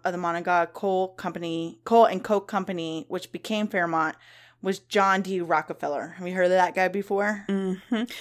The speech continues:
Speaker 2: You know what? I'm gonna make a marked safe bingo board for people to look for things as they listen to each episode.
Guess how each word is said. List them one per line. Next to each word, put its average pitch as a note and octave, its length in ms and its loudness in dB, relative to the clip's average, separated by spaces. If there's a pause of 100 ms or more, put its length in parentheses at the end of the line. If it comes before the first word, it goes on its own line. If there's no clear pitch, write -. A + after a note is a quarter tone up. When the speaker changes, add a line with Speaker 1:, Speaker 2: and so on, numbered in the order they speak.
(180)
Speaker 2:
You C#4+ 100 4
know D#4 120 8
what? D#4 280 4
I'm F#4+ 160 2
gonna B4 180 4
make C4+ 240 6
a F3 60 2
marked E3+ 360 2
safe E3+ 380 0
bingo E3+ 380 0
board F#3+ 500 0 (320)
for F3 140 -2
people F#3 420 2
to F3 120 -2
look E3 340 0
for F#3 120 -2
things F#3 520 0
as E3+ 220 0
they E3+ 120 4
listen E3 380 0
to F3 60 -4
each E3 200 -2
episode. A3 640 -2